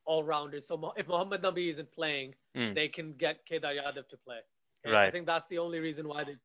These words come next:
Speaker 1: gone for Kedar Jadhav. Um, surprised they've actually gone for him.
Speaker 2: Mm-hmm.
Speaker 1: Honestly, I didn't think anyone would. I thought he, I, I thought he was gonna go unsold based
Speaker 2: Hmm.
Speaker 1: on his last year, last season's performance.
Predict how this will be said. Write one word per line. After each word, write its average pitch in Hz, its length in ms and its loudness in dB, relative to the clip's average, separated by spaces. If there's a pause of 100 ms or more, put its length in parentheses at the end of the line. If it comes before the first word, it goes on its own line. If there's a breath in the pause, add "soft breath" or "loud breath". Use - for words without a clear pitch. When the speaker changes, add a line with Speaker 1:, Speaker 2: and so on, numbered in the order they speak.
Speaker 1:
gone 143 180 -8
for 147 100 -10
Kedar 135 280 -8
Jadhav. 127 280 -6 (520)
Um, 151 340 2 (440)
surprised 202 680 6
they've 185 120 4
actually 185 300 4
gone 160 240 -6
for 190 160 -4
him. 214 140 -6 (380)
Speaker 2:
Mm-hmm. 156 140 -10
Speaker 1:
Honestly, 214 460 -6 (280)
I 165 80 0
didn't 175 180 -2
think 180 180 0
anyone 180 360 0
would. 202 120 2
I 156 80 4
thought 170 300 0
he, 202 140 -14
I, 165 260 -4
I 170 40 -2
thought 170 140 -4
he 165 80 -6
was 156 100 -8
gonna 156 180 -4
go 151 240 -6 (280)
unsold 165 580 -2 (400)
based 170 200 0
Speaker 2:
Hmm. - 60 0
Speaker 1:
on 170 60 0
his 156 100 -4
last 156 320 4
year, 180 180 -4
last 156 280 2
season's 156 220 -12
performance. 170 480 -2